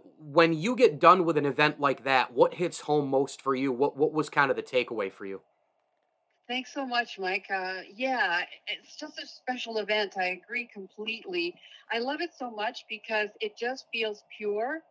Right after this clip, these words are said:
Speaker 2: You know, that's an often, uh, used word, but it just is a celebration of people who may or may not, usually not, get into Cooperstown.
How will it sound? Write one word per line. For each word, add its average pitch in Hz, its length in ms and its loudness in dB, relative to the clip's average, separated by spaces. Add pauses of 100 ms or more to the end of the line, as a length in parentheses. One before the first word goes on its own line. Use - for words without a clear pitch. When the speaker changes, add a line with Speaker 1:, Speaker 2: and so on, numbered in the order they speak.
(200)
Speaker 2:
You 220 100 -10
know, 233 280 -4
that's 226 200 -4
an 220 80 -10
often, 214 520 -6 (440)
uh, 190 160 -6
used 202 380 -12
word, 226 400 -2 (100)
but 190 220 0 (300)
it - 200 -20
just 254 400 -8
is 202 140 -6
a 202 80 -8
celebration 214 1080 -4 (140)
of 185 220 -4 (100)
people 214 420 -8
who 208 200 -8
may 240 260 -2
or 226 140 -6
may 214 160 -6
not, 240 380 -2 (420)
usually 240 500 -8
not, 240 380 -4
get 214 120 -4
into 196 140 -6
Cooperstown. 262 720 -8